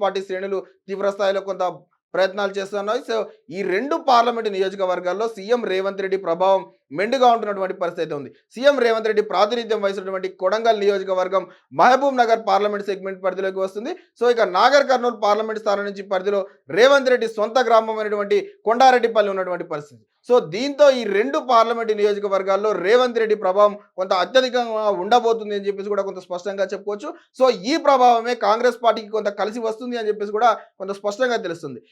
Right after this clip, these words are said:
ఇది దృష్టిలో ఉం-, పెట్టుకున్నటువంటి కాంగ్రెస్ రాష్ట్ర నాయకత్వం కూడా ఆ రెండు నియోజకవర్గాల్లో పార్లమెంట్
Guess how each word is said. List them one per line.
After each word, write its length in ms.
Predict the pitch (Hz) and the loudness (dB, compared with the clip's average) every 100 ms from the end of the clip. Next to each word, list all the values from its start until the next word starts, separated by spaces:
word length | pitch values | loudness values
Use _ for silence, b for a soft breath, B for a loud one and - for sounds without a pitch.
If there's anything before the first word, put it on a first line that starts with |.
| _ | _
ఇది 160 | 180 226 | -10 -8
దృష్టిలో 380 | 214 214 294 285 | -6 -6 2 2
ఉం-, 260 | 262 233 240 | 2 -4 -6
పెట్టుకున్నటువంటి 460 | 233 226 214 208 | -6 -6 -6 -4
కాంగ్రెస్ 440 | 202 185 202 226 220 | -2 -2 -2 -2 -4
రాష్ట్ర 340 | 180 202 208 | -2 -2 -2
నాయకత్వం 500 | 202 196 196 196 196 | -4 -4 -4 -8 -8
కూడా 280 | 190 196 190 B B | -4 0 0 B B
ఆ 60 | 165 | 0
రెండు 300 | 180 226 285 | 2 0 0
నియోజకవర్గాల్లో 840 | 269 240 226 220 208 202 190 202 | 2 2 2 0 0 0 -2 0
పార్లమెంట్ 540 | 226 214 190 220 226 | -2 2 4 4 0